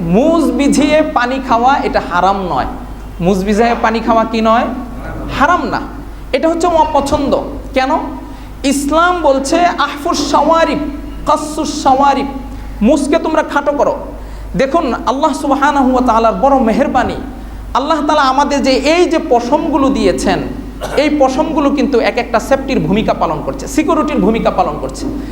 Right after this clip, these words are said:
দেখুন, আল্লাহ তাআলা আমাদের এখানে ব্রু দিয়েছেন, আল্লাহ তাআলা আমাদের চোখের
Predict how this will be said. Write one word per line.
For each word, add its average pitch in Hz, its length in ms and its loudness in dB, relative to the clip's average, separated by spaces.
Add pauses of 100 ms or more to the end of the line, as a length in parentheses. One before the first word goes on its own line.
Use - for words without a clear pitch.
(160)
দেখুন, 302 240 0
আল্লাহ 294 320 2
তাআলা 294 160 2
আমাদের 277 300 2
এখানে 277 220 0
ব্রু 240 340 2
দিয়েছেন, 165 480 0 (1080)
আল্লাহ 247 300 2
তাআলা 247 140 2
আমাদের 233 320 2
চোখের 262 240 2